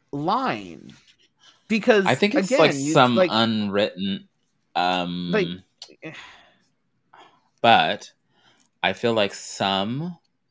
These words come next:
Speaker 2: of the, um, celebrities that get canceled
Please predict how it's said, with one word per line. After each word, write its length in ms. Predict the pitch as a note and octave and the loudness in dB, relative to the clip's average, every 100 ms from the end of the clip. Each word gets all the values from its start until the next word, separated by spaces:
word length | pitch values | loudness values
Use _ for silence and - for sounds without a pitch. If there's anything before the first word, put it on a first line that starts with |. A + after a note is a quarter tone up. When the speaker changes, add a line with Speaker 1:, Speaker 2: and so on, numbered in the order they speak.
| _ - | _ -6
Speaker 2:
of 460 | F#2+ F#2 F#2 F2+ - - | -4 -2 -4 -8 -16 -12
the, 640 | F2+ E2+ E2 E2 D#2+ D#2+ - _ _ _ _ _ - | -8 -8 -8 -8 -8 -10 -14 _ _ _ _ _ -12
um, 200 | F2+ F2+ | -10 -10
celebrities 640 | - F#2 F#2 G2+ F#2+ F#2+ | -6 -4 -4 -4 -8 -8
that 240 | F2 E2 - | -8 -8 -8
get 220 | E2+ - | -10 -10
canceled 800 | - E2+ E2+ - G#2 A#2 A#2+ | -12 -10 -10 -12 -10 -10 -12